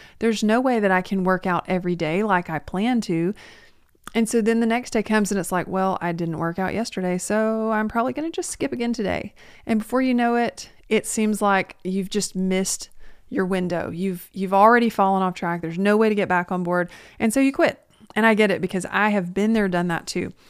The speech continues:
So one of the things that I like to challenge you to do is to connect that goal to, I'm sorry, connect that resolution, connect that challenge for yourself to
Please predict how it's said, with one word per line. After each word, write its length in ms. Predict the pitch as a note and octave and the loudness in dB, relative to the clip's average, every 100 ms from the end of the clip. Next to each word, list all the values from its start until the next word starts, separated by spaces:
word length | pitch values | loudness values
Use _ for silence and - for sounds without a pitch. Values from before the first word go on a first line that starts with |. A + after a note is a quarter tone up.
| - - - | -20 -20 -14
So 220 | - A3+ | 0 2
one 320 | - G3+ A#3 C#4+ | 2 0 0 0
of 80 | |
the 80 | C#4+ | 0
things 300 | C#4 G3+ F#3 | -2 -2 0
that 120 | F3+ - | -2 -4
I 320 | F3+ G#3 A#3+ | -2 2 2
like 260 | G3 G3 F#3 | 2 0 0
to 100 | F#3+ | -6
challenge 560 | - - G#3 A3+ G#3+ | -8 -4 0 2 2
you 120 | F3+ E3+ | 2 -2
to 100 | E3+ | -2
do 320 | G#3 G#3 F#3 | 0 0 0
is 220 | F#3 F3+ | -2 -6
to 160 | - G#3+ | -6 -8
connect 760 | - G#3 F#3+ F#3 A3+ B3 - - - - - | -6 -6 -2 0 -2 -4 -12 -18 -20 -16 -4
that 260 | F#3+ F3+ | -2 -2
goal 320 | F#3+ F#3 F3+ F#3 | 0 2 2 -2
to, 460 | - G3+ F#3 F3 - | -2 0 2 0 -2
I'm 100 | F#3 | -4
sorry, 180 | E3+ E3 | -4 -4
connect 400 | - G#3 B3+ A#3+ | 0 0 0 0
that 180 | F3+ | -2
resolution, 960 | F#3 F#3 F3+ F3+ D4+ D#4+ - A#2 E3 F#3 | 0 -2 0 0 2 2 -2 -4 -6 -8
connect 480 | - G3+ G3+ B3 - | -6 -2 0 -2 -4
that 260 | G3+ F#3+ - - - - | -4 -6 -10 -20 -20 -12
challenge 720 | - A#3+ B3 G3 E3 E3+ - | -4 0 2 0 0 -2 -6
for 220 | - G#3 F#3+ | -4 -2 0
yourself 560 | F3 - B3 G3 F3+ | -2 -2 -2 -2 -4
to 540 | - B3 A3+ G#3 F#3 | -4 -2 0 0 -2